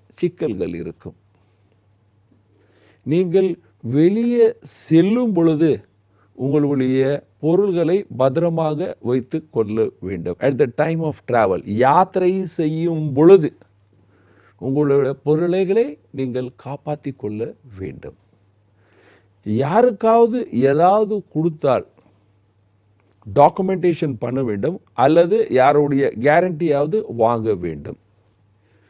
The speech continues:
ஜூது விளையாடக்கூடாது, ஸ்பெகுலேஷன் செய்யக்கூடாது.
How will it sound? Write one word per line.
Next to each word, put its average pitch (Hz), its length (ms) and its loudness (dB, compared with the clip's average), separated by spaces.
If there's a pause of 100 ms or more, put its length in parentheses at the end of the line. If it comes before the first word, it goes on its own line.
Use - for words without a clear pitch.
(420)
ஜூது 233 480 -2 (220)
விளையாடக்கூடாது, 139 1400 0 (640)
ஸ்பெகுலேஷன் 220 1000 4 (180)
செய்யக்கூடாது. 143 1400 -4